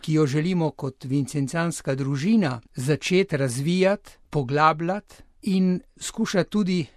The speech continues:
navdušiti druge, da bi se tej iniciativi pridružili. Druga iniciativa, ki bo tudi predstavljena v soboto, štirinajstega oktobra, bo pa Mednarodni vincencijanski festival filma.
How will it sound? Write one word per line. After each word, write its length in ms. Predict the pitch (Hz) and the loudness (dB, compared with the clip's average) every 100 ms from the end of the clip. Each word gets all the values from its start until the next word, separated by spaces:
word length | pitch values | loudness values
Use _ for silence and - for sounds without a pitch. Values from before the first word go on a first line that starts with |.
| _ | _
navdušiti 520 | 147 156 180 208 190 143 | -2 0 0 0 -2 2
druge, 440 | 226 180 117 110 - | 2 2 0 -10 -8
da 120 | 139 | -6
bi 120 | 131 | -4
se 380 | 139 - 135 131 - - | -4 -2 -2 -2 -6 -2
tej 300 | 156 160 143 | -2 0 2
iniciativi 640 | 143 - 135 - 139 131 | 0 0 -4 -2 -2 -2
pridružili. 720 | - 147 170 147 110 107 110 - - - | -2 -2 0 0 -2 -6 -12 -18 -20 -2
Druga 300 | 156 247 220 | 4 6 6
iniciativa, 840 | 190 170 160 147 180 175 185 202 - | 4 2 0 0 2 2 2 0 -10
ki 140 | - 151 | -8 -2
bo 140 | 143 | -2
tudi 280 | 135 180 170 | -2 -2 -2
predstavljena 1000 | - 143 - - 156 151 147 143 139 143 - | -4 -6 -6 0 2 4 2 2 0 -2 -4
v 300 | 143 127 123 | -6 -4 -6
soboto, 640 | 117 - 127 147 156 180 175 | -6 -6 -2 0 0 0 -4
štirinajstega 1040 | - - 131 139 151 147 - 135 135 131 139 | -4 -6 -2 0 0 -2 -4 -2 0 -2 -4
oktobra, 580 | 123 - 226 220 190 - | -8 0 2 2 0 -2
bo 200 | 143 185 | 0 0
pa 360 | 196 156 156 160 _ | 2 4 4 2 _
Mednarodni 920 | 147 156 147 170 190 185 165 165 165 139 _ - | 2 2 4 4 4 4 4 4 2 -2 _ -6
vincencijanski 1300 | 131 151 139 143 143 - 165 175 - - 156 170 | 0 0 2 0 0 0 0 0 -2 -4 -4 -4
festival 680 | - 151 - - 135 143 143 | -8 -8 -6 -4 -2 0 0
filma. 580 | 131 214 196 135 107 107 | -2 0 2 2 0 -6